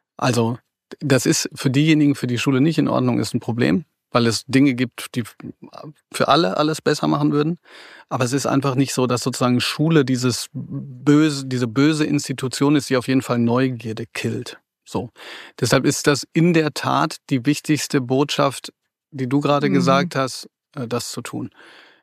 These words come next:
Speaker 1: Ich würd über zwei Aspekte vielleicht sprechen. Das eine, das hast du gerade schon so ein bisschen angedeutet, äh, die Autonomie. Wenn's um Motivation geht, ist Autonom-,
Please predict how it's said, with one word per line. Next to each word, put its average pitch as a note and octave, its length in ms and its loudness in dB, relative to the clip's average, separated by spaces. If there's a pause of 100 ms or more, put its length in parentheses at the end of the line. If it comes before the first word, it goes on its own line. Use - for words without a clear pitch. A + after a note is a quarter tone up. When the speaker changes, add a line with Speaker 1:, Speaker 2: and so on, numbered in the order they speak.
(360)
Speaker 1:
Ich B2 240 -6
würd D3+ 520 -2
über C#3+ 460 -2
zwei E3+ 340 0
Aspekte C#3 680 -2
vielleicht A#2 420 -6
sprechen. - 480 -2 (140)
Das B2+ 180 0
eine, D3+ 340 2
das C#3 220 -2
hast - 180 -4
du D3 80 0
gerade C3+ 300 0
schon C3 320 2 (100)
so C3+ 300 -8
ein B2 40 -2
bisschen - 200 -2
angedeutet, A#2+ 640 0
äh, C3 140 -4
die A#2 140 -2
Autonomie. B2 720 2 (680)
Wenn's C3 240 2
um C#3+ 80 6
Motivation C#3+ 720 0
geht, D#3+ 180 0
ist - 200 -6
Autonom-, C#3 600 2